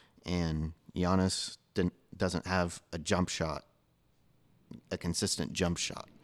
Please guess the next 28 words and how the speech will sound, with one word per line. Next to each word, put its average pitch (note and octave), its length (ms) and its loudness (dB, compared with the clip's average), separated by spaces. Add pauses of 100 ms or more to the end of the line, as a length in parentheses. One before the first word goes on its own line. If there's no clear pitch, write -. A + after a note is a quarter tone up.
(320)
which - 200 -2
I D#2 40 2
think - 400 -2 (720)
is - 460 0 (840)
what G2+ 260 4
is G2 160 2
keeping F#2 320 0
him F2+ 400 2 (100)
out F2 220 0
of D#2+ 320 -6 (400)
being F#2 240 2
the E2 60 -8
best F2 340 0
player F2+ 260 4
in E2+ 80 4
the E2 80 0
world. G2 380 4 (1700)
He G2 140 8
is F2+ 180 6
a F2+ 100 8
consistent F#2 600 6
jump F#2+ 240 6
shot F2 320 4
away F#2 520 6
from D#2 520 2 (640)
completely F2 480 2
taking F2 360 4
over F#2 400 2